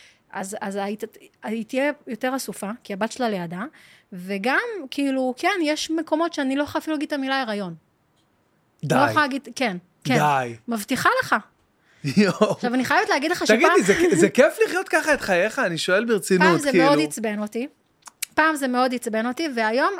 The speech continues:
Speaker 1: אני, אני ממש זורמת עם זה, ואני אסביר לך
Speaker 2: מדבר
Speaker 1: למה.
Speaker 2: איתך בן אדם, אחד השמרנים שתפגשי בחייך.
Speaker 1: אני יודעת.
Speaker 2: אני לא צוחק, אני ב-, אומר לך, אני בן אדם, כאילו, אין, אצלנו בבית, אין, אף אחד לא קילל, לא דיבר גס, לא כלום.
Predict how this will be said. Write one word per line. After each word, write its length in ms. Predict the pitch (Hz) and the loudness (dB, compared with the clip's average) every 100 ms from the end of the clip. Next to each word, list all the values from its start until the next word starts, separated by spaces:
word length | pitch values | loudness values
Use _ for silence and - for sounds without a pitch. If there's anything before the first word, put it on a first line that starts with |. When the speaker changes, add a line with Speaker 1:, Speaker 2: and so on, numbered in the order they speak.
| - | -6
Speaker 1:
אני, 280 | 233 233 233 247 | -2 -2 -4 -6
אני 280 | 226 226 | -6 -4
ממש 360 | 226 240 302 349 | -2 -2 -2 -2
זורמת 500 | 233 220 233 262 254 | -4 -2 -2 -4 -6
עם 100 | 208 | -8
זה, 100 | 190 | -6
ואני 160 | 208 214 | -4 -4
אסביר 200 | 214 277 | -2 0
לך 100 | 185 | 4
Speaker 2:
מדבר 200 | 185 202 | 4 6
Speaker 1:
למה. 180 | 185 233 294 | 6 6 4
Speaker 2:
איתך 240 | 285 214 | 2 2
בן 180 | 196 202 | 2 2
אדם, 320 | 196 208 220 | 4 4 2
אחד 340 | 196 202 220 | 0 0 2
השמרנים 560 | 262 - 247 208 208 240 | 0 0 2 2 2 0
שתפגשי 500 | 285 254 220 214 254 | -2 -4 -2 -2 0
בחייך. 420 | 240 226 220 220 | 0 4 4 6
Speaker 1:
אני 80 | 180 | 4
יודעת. 160 | - - | 2 2
Speaker 2:
אני 160 | 170 | 4
לא 180 | 170 190 | 6 4
צוחק, 440 | 202 233 233 196 170 | 2 0 0 2 2
אני 160 | 165 | 0
ב-, 80 | 160 | 2
אומר 420 | 165 170 175 208 | 2 2 2 2
לך, 120 | 202 | 2
אני 120 | 196 180 | 0 0
בן 160 | 175 | 0
אדם, 280 | 165 180 202 | 2 2 0
כאילו, 460 | 196 220 196 180 180 | 0 2 4 4 4
אין, 240 | 202 202 | 4 2
אצלנו 320 | 170 196 196 | -2 0 2
בבית, 400 | 185 180 190 175 | 4 6 4 4
אין, 200 | 190 196 | 2 2
אף 180 | 185 180 | 2 2
אחד 100 | 202 | 2
לא 80 | 185 | -2
קילל, 340 | - 196 180 | 0 2 2
לא 80 | 180 | 2
דיבר 320 | 175 175 185 | 0 2 2
גס, 240 | 175 180 - | 2 0 0
לא 100 | 185 | -2
כלום. 260 | - 202 | 2 2